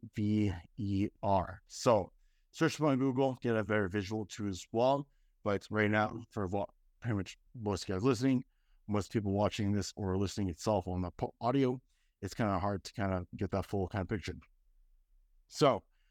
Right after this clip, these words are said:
with that being said, this technique is very useful, especially when you practice and practice, practice.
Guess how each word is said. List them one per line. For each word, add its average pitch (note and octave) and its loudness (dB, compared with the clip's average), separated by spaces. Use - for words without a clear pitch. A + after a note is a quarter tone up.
with A2+ -6
that C3 2
being C3 4
said, A#2+ 0
this B2 -2
technique B2 2
is G#2 -2
very G2+ 0
useful, A#2 -2
especially G#2+ -4
when G2+ 2
you F#2+ 0
practice G2+ -2
and F#2 -4
practice, F#2+ -2
practice. B2 0